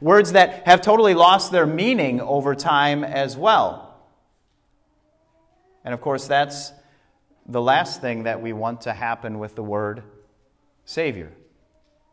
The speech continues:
And more importantly, with the person who is the Savior. To lose the significance of what that word Savior means,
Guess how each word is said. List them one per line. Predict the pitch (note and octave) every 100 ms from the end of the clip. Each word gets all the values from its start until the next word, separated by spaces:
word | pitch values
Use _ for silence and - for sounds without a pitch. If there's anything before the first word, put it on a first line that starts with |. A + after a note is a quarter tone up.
| _ _ -
And | B2+
more | C3
importantly, | C3 F3 C#3+ C3+
with | C3 C3
the | B2
person | - G3+ G#3+ - A#2 G#2 - - _ _ _ _ _
who | B2+ B2+
is | B2+ A#2+ A2 A2 - -
the | A2+
Savior. | - B2 G#2 F2+ C#2 _ _ _ _ _ _ _ _ _ _ _
To | B2+
lose | B2 D3+ D#3 C#3+
the | C#3
significance | - C3+ B2+ D3+ D#3 B2 B2 B2 B2
of | G2 A#2 A2+ - - _
what | - B2 D3+ - B2+
that | A#2 A#2 A#2+ - -
word | G#2+ A2 A2 G#2+ G#2
Savior | - - C3+ B2 G#2+ G#2
means, | B2+ D3 A2+ A2+ A2+